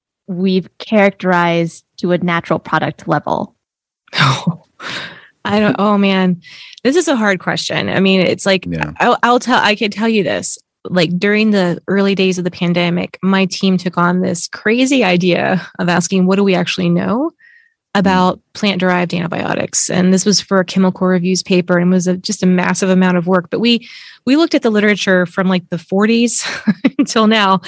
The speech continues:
Speaker 2: And then, you know, my lab pleaded mercy and I said, "Okay, we'll just do two thousand eleven <laughs> to, to present day." And it was still, like, four thousand articles we had to go through. But, you know,
Speaker 3: Oh, wow.
Speaker 2: um,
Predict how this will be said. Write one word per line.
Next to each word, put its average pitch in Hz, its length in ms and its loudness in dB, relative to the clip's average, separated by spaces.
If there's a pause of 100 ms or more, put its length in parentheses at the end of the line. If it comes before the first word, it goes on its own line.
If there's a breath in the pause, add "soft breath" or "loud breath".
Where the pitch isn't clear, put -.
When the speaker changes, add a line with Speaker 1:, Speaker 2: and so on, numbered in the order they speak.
(440 loud breath)
Speaker 2:
And 220 160 2
then, 214 260 4
you 208 120 -4
know, 196 160 4
my 196 120 2
lab 196 360 0 (360)
pleaded 202 280 2
mercy 196 460 2
and 190 80 2
I 190 60 2
said, 190 160 -2
"Okay, 190 280 -2
we'll 180 120 -4
just 185 180 -2
do 196 120 -4
two 196 140 -2
thousand 180 360 0
eleven 220 600 0
<laughs> - 40 -16
to, 403 460 0 (260)
to 220 240 2
present 247 400 2
day." 220 220 2 (560 loud breath)
And 269 120 2
it 285 40 2
was 285 160 0
still, 294 160 0
like, 262 180 0
four 202 220 -4
thousand 202 320 0
articles 180 520 0
we 190 40 -6
had 190 80 -2
to 190 40 -6
go 190 200 -2
through. 175 400 -2
But, 196 200 0 (380 loud breath)
you 247 80 0
know, 233 280 2
Speaker 3:
Oh, - 80 -8
wow. 220 240 2
Speaker 2:
um, 208 180 -2